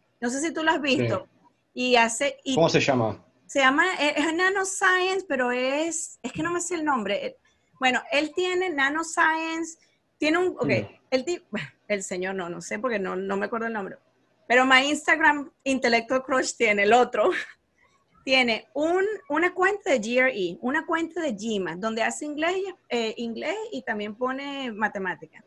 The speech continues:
Speaker 1: Después tiene una cuenta de nano microlog-, o sea, unas,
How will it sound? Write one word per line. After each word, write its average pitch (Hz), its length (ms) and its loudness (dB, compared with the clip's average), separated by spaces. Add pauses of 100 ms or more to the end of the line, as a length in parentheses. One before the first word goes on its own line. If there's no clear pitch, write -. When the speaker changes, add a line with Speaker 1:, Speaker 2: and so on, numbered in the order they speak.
(500)
Speaker 1:
Después 302 260 0
tiene 359 200 0
una 381 180 0
cuenta 403 420 -2 (300)
de 262 180 -4
nano 294 480 0 (680)
microlog-, 254 840 0
o 254 60 -6
sea, 277 220 2
unas, 285 220 -2